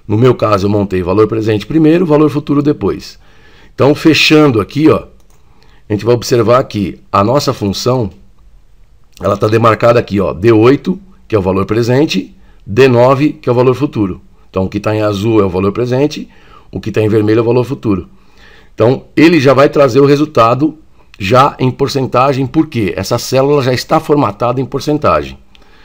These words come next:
Então, se eu quiser aqui, por exemplo, modificar esse valor, eu vou apagar aqui a função pra poder ver como que a gente insere esses valores. Então, apaguei aqui, eu vou entrar com outro valor aqui, ó,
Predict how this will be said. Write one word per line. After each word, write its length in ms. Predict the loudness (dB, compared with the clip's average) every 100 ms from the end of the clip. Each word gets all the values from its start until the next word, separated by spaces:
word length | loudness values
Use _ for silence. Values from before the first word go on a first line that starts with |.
| -20 -20 -20 -4
Então, 180 | -2 0
se 140 | 0
eu 80 | 2
quiser 340 | 0 2 2
aqui, 240 | 0 -2 -2
por 160 | 0
exemplo, 380 | 0 0 -4 -2
modificar 500 | -2 -2 -6 0 0
esse 160 | 0 -2
valor, 420 | -2 -2 -4 -8 -12
eu 100 | -6
vou 80 | -4
apagar 420 | -4 -4 -2 -2
aqui 220 | -2 -6
a 60 | -6
função 440 | -6 -8 -4 -6
pra 140 | -6 -6
poder 240 | -4 -4
ver 160 | -4 -6
como 240 | -4 -6
que 120 | -6
a 40 | -8
gente 340 | -8 -8 -12 -16 -20 -8
insere 440 | -8 -4 -4 -2 -4
esses 200 | -8 -6
valores. 640 | -4 0 0 -2 -10 -16 -20 -20 -20 -16
Então, 140 | -10
apaguei 480 | -8 -8 -8 -6 -6
aqui, 400 | -6 -6 -6 -6
eu 80 | -6
vou 120 | -4
entrar 280 | -4 -2 -4
com 180 | -2 -6
outro 200 | -6 -6
valor 320 | -6 -4 -4
aqui, 260 | -6 -6
ó, 120 | -6